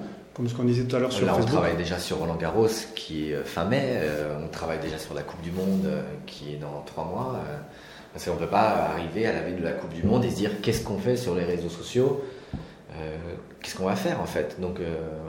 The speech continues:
Speaker 2: on sait déjà, euh, à peu près ce qu'on va faire. Euh, nos journalistes on-site vont faire une émission quotidienne sur Facebook, en live, depuis, euh,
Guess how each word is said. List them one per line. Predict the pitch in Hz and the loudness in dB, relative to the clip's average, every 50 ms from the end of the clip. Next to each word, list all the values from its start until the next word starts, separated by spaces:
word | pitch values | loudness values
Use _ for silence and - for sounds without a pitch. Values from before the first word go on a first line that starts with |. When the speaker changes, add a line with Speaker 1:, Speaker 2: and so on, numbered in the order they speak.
| - - | -8 -8
Speaker 2:
on | 87 | -8
sait | - - 82 | -6 -6 -4
déjà, | 82 87 90 101 104 107 | -4 -2 0 0 0 0
euh, | 104 95 85 82 | 0 0 0 0
à | 80 - 80 - - - - | -2 -4 -4 -8 -10 -10 -8
peu | 95 | -8
près | 87 - 92 | -8 -6 -6
ce | - | -6
qu'on | - 85 | -6 -4
va | 73 76 | -4 -4
faire. | 73 - 92 104 113 131 131 120 | -2 0 0 0 2 0 0 -2
Euh, | 85 80 78 78 82 | -2 -4 -4 -4 -6
nos | 85 | -8
journalistes | 80 82 82 85 85 85 - - 87 | -8 -6 -4 -4 -4 -4 -4 -4 -6
on-site | 82 - - 87 92 95 98 | -6 -6 -4 -4 -4 -4 -4
vont | 92 | -6
faire | 80 - - 87 87 76 73 - - - - - - - | -6 -6 -4 -4 -4 -6 -8 -10 -12 -14 -14 -12 -6 -2
une | 113 120 | 0 2
émission | 117 113 110 - - 123 110 | 2 2 2 0 2 2 0
quotidienne | 95 - - 127 120 - - 113 104 101 113 110 104 95 95 | 0 2 2 2 2 2 2 -2 0 4 4 4 4 4 0
sur | 95 92 95 92 | 0 -2 -2 -2
Facebook, | - - 107 95 98 98 107 107 104 95 - 92 - - - - | 0 0 0 0 0 -2 -2 -2 -4 -4 -2 -2 -2 -2 -2 -4
en | 101 110 107 | -2 -2 0
live, | 104 104 101 98 95 92 - 80 80 78 | 2 2 2 2 2 0 0 -2 -4 -4
depuis, | - 90 85 - - 98 95 92 85 | -4 -4 -4 -4 -2 -2 -2 0 0
euh, | 80 78 78 78 76 73 | 0 0 0 0 -2 -2